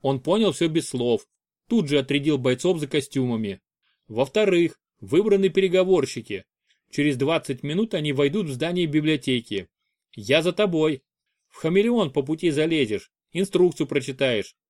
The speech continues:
На месте тебя сам Крис Йоханссон проинструктирует. Ты с ним уже знаком». «Кто будет переговорщиком?» спросил я. «Музыкант один,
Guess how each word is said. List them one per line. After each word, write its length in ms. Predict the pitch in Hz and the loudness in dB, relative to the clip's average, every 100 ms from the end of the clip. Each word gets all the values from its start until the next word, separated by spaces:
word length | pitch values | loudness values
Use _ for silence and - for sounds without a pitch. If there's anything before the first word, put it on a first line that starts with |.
| _ _ _ | _ _ _
На 140 | 123 | -4
месте 480 | 151 202 185 - 110 | -2 -2 -2 -4 -6
тебя 340 | - 131 165 165 | -4 -2 -2 -2
сам 260 | 190 170 | -2 -4
Крис 320 | - 180 - | -2 -2 -2
Йоханссон 520 | 147 196 196 156 147 135 | 0 0 0 -8 -10 -4
проинструктирует. 880 | 139 143 151 131 156 127 117 95 _ _ _ _ _ | -2 -2 -8 -6 -2 0 0 -4 _ _ _ _ _
Ты 120 | 220 | -4
с 100 | - | 0
ним 160 | 196 180 | 0 2
уже 180 | 160 160 | 0 -2
знаком». 560 | 151 143 160 127 98 _ _ _ _ _ - | -2 -2 0 0 -4 _ _ _ _ _ -20
«Кто 300 | _ 247 233 | _ 2 2
будет 260 | 190 170 | 4 4
переговорщиком?» 840 | 165 165 175 190 196 - 117 101 92 _ | 4 2 2 4 2 0 -8 -10 -10 _
спросил 460 | - - 127 - 127 | -16 -4 -2 0 0
я. 320 | 120 110 92 _ _ _ _ - | 0 -4 -6 _ _ _ _ -8
«Музыкант 720 | 131 185 208 226 240 220 139 | 0 0 0 -2 -4 -4 -2
один, 440 | 127 120 120 101 | -4 -2 -6 -6